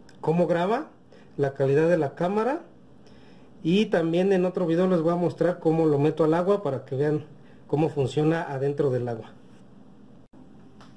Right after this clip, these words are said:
Este teléfono a mí me lo dieron con Android ocho punto cero y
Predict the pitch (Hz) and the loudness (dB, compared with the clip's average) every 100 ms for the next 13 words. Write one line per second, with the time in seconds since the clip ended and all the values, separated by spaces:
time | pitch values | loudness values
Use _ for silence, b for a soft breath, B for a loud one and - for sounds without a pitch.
0 | - - - - - - - - - - | -20 -20 -20 -20 -20 -20 -20 -20 -20 -20
1 | - - - - B B B B B 165 | -20 -20 -20 -20 B B B B B -4
2 | 170 196 196 175 196 208 214 190 190 196 | 2 0 2 0 2 2 2 2 2 2
3 | 165 170 196 196 151 147 - 170 202 196 | 2 2 0 0 -2 -2 -2 -2 -2 2
4 | 208 214 - - 160 180 175 180 175 151 | 2 2 -12 -6 -4 -4 -2 -2 0 0
5 | 175 214 294 - - - - - B B | 2 0 -2 -8 -20 -20 -20 -20 B B
6 | B B B B - 156 180 220 269 | B B B B -6 -2 2 2 0